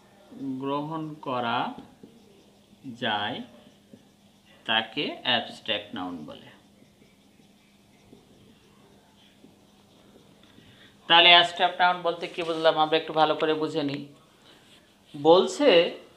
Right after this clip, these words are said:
যে সকল noun কোনো অবস্তুগত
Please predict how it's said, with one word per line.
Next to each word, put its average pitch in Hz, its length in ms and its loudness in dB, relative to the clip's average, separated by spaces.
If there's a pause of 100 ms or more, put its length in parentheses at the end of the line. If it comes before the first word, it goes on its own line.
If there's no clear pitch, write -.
(840)
যে 165 120 2 (160)
সকল 233 300 0 (200)
noun 143 300 4 (1400)
কোনো 185 260 0 (420)
অবস্তুগত 214 720 -2